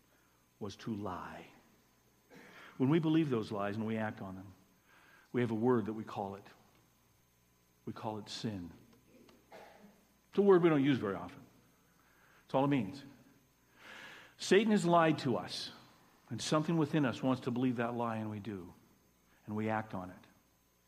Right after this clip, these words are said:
And instead of following God and acting what he says, we follow someone else and we act on what they say. Not because they're controlling us. They're not.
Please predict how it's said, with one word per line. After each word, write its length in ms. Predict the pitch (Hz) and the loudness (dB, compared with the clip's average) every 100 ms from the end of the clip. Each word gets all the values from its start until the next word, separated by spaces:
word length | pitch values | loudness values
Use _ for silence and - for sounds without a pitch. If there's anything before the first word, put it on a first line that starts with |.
| _ _ _ _ _ _ _ - | _ _ _ _ _ _ _ -2
And 100 | 139 | 0
instead 300 | 135 175 165 | 2 4 4
of 120 | 123 - - | 2 -6 -4
following 440 | - 156 147 139 | 4 6 6 4
God 280 | 131 143 127 | 4 4 2
and 140 | 123 | 0
acting 300 | 120 117 120 | -2 -2 -4
what 140 | 110 104 | -4 -4
he 180 | - 156 | -4 -6
says, 380 | - 104 101 - - - | -4 -6 -8 -12 -20 -6
we 100 | 131 | -2
follow 340 | 127 - 120 120 | 0 0 0 -2
someone 400 | - 127 117 120 | -4 -2 -2 -2
else 220 | 107 101 | -4 -4
and 100 | 107 | -6
we 80 | 107 | -6
act 200 | 101 101 | -6 -6
on 80 | 98 | -8
what 120 | 98 | -6
they 180 | 113 104 | -6 -8
say. 320 | - 101 95 - - - | -10 -14 -14 -20 -20 -14
Not 160 | 104 98 | -10 -8
because 240 | 120 147 | -6 -4
they're 140 | 160 | -4
controlling 560 | 170 214 - 180 156 156 | -4 -6 -4 -4 -4 -4
us. 260 | 202 - - - _ _ | -6 -10 -16 -20 _ _
They're 100 | 156 | -6
not. 260 | 202 156 | -4 -6